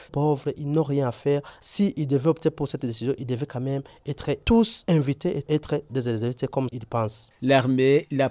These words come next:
Speaker 2: police et le service national de renseignement sont seuls garants de la défense de la sécurité du pays. Aucun autre organe ne doit leur être parallèle,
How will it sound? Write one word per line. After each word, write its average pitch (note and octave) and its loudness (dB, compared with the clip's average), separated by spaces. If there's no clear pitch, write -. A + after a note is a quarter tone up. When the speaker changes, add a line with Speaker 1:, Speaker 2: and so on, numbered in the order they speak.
Speaker 2:
police C#3+ 2
et D#3+ 4
le C#3+ 6
service C#3 0
national C#3 2
de D#3+ 4
renseignement C3+ 2
sont C#3+ -2
seuls C#3+ 4
garants C3 4
de D#3 2
la C#3+ 6
défense C3 0
de C3+ -2
la D3 4
sécurité C#3 -2
du D#3+ 0
pays. C#3 2
Aucun C#3 2
autre C#3+ 2
organe C#3+ 6
ne C3+ 2
doit C#3 6
leur D3+ 4
être D3+ 2
parallèle, C3+ 4